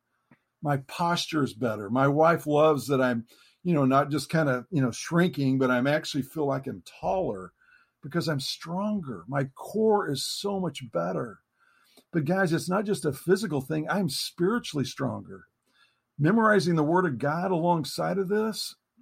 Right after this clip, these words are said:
man, guys, it is, it's awesome. I mean, it is one of the most practical things I've ever done and one of the most motivating things I've ever done. And,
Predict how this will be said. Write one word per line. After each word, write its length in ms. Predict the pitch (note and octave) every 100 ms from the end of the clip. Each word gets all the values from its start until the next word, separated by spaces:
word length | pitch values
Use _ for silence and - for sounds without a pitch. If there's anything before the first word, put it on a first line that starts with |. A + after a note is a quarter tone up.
| _ D#3+
man, 200 | G#3 D#3
guys, 440 | B2+ C3 E3 C#3+ G3
it 120 | G3
is, 360 | G3 C#3 - - _ _ _ _
it's 160 | A#3 -
awesome. 520 | D#3+ D#3 C#3+ A2+ G2+ - _ _ _ _ _ _ _
I 80 | E3+
mean, 300 | F3+ F#3 A#3
it 200 | A3+ B3
is 160 | F3 C3
one 160 | E3+
of 40 | E3+
the 80 | C#3
most 200 | C3 -
practical 460 | D3+ D3 F3+ F#3
things 280 | F#3 F#3+ E3
I've 140 | E3 E3+
ever 180 | D#3+
done 560 | D3 D#3 D#3+ D#3+ D#3+ E3+ _ - -
and 80 | D3
one 100 | C#3+
of 20 |
the 100 | C3
most 180 | A#2+ -
motivating 640 | B2+ C#3 F3 D#3 F3+ E3+
things 200 | D3+ E3
I've 60 | D#3
ever 180 | D3+ C3
done. 440 | C#3 C#3+ C#3+ D3 D#3+
And, 280 | C#3 C3